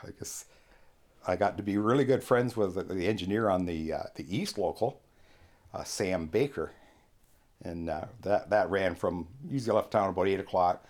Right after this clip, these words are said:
would get back about four o'clock in the morning. And, uh, so he invited me to go for a ride. I thought, "All right." So, uh, off I get and I go for a ride on the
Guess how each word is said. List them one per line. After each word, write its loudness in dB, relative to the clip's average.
would -16
get -2
back 2
about -2
four 2
o'clock 0
in -4
the -6
morning. 2
And, -8
uh, -8
so 0
he 2
invited 4
me 2
to -2
go 4
for 2
a 4
ride. 4
I -20
thought, -16
"All -2
right." 2
So, 2
uh, 2
off 2
I -4
get 0
and -4
I 0
go 2
for -2
a 0
ride 4
on 2
the -6